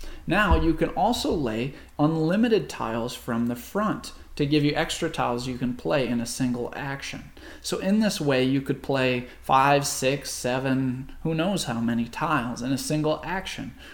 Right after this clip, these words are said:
which can be very valuable. So say, for example, I play, I wanna play white tiles. I play my white larva cube. I grab four from behind my screen, and I have three in front of my screen. Now I can drop down seven in one action.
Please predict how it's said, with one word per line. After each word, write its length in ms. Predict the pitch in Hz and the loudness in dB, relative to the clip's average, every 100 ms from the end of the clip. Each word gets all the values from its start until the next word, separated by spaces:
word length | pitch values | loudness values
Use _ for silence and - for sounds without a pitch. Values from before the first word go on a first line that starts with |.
| - | -2
which 180 | 160 - | 0 2
can 80 | |
be 80 | 151 | 0
very 320 | 139 147 160 | 2 4 4
valuable. 540 | 123 123 127 127 92 92 - - - | 2 0 0 -2 -4 -12 -16 -20 -10
So 280 | - 139 139 | 0 2 4
say, 300 | 139 160 160 | 4 4 4
for 180 | 160 151 | 4 2
example, 560 | 139 139 151 151 147 | 4 2 2 2 2
I 160 | 131 120 | 2 -2
play, 500 | - 131 120 117 110 - - - - | -4 -4 -2 -2 -4 -12 -18 -20 -6
I 80 | 139 | 0
wanna 200 | 135 139 | 4 4
play 180 | - 127 | 4 2
white 300 | 123 127 123 | 4 0 0
tiles. 540 | - 190 185 180 180 - - - | 4 4 6 2 -2 -14 -18 -8
I 80 | 131 | -6
play 220 | 131 143 | 0 2
my 200 | 131 127 | 4 4
white 460 | 123 123 143 - - | 2 2 0 0 -2
larva 340 | 135 135 131 | 2 2 2
cube. 360 | 127 127 160 214 - - - - - | -2 2 2 2 -2 -10 -18 -16 -4
I 80 | 135 | 0
grab 300 | 135 135 131 | 4 2 2
four 300 | - 156 151 | 4 6 6
from 220 | 151 139 | 6 2
behind 380 | 127 127 143 156 | 4 4 2 2
my 140 | 151 | 2
screen, 440 | 143 - 135 135 139 | 0 0 2 2 2
and 120 | 139 | 2
I 80 | 131 | 4
have 220 | 135 135 | 2 0
three 560 | - 143 135 165 175 151 | -4 -2 2 2 2 0
in 160 | 139 | -2
front 260 | 139 156 175 | -2 0 0
of 60 | 160 | 0
my 160 | 120 | -2
screen. 480 | 113 - 117 110 110 - - - | -4 -6 -4 -4 -6 -10 -18 0
Now 160 | 143 156 | 2 2
I 80 | 165 | 2
can 180 | 143 | -2
drop 280 | 135 131 - | 0 0 0
down 220 | 123 120 | 0 0
seven 680 | 117 - - 156 147 123 117 - | -2 -4 0 0 0 0 -4 -2
in 240 | 120 120 | -2 0
one 300 | 123 123 113 123 | 0 0 -2 -6
action. 520 | 123 131 - - | -6 -6 -10 -14